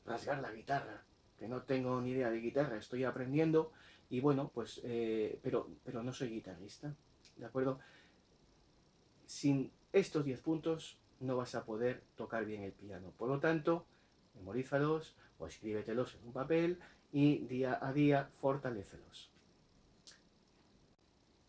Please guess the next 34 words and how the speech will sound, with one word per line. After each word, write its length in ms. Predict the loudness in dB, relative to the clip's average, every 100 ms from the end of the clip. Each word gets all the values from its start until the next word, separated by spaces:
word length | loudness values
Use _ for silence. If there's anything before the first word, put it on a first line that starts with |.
| -6
Y 120 | 4 6
ahora 380 | 8 6 4 -6 _ 0
vamos 280 | 2 2 2
a 40 |
hablar 180 | 4 4
del 140 | 4
bonus 340 | 6 4 2 2
track 260 | 0 0 -6
que 120 | -8
os 80 | -6
quería, 500 | -2 2 2 2 0 -2
eh, 460 | -4 -4 -4 -4 -2
bueno, 200 | -2 -2
que 60 |
os 80 | -6
comentaba 600 | -6 -6 0 2 2 0
en 140 | -4 -6
el, 300 | -6 -6 -8
el 120 | -10
inicio 340 | -10 -10 -8
del 120 | -8 -8
vídeo, 280 | -10 -12 -16 _ -20 -20 -20 _ _ _
sobre, 600 | -2 6 8 10 6 2 _
eh, 100 | -2
la 100 | 0
independencia 640 | 0 0 2 2 0 0
de 100 | 0
la 80 | 0
mano 180 | 0 -2
izquierda 520 | -2 0 0 2 -2
frente 500 | -4 -6 -2 -2 -2
a 100 | -4
la 100 | -6
mano 320 | -6 -6 -8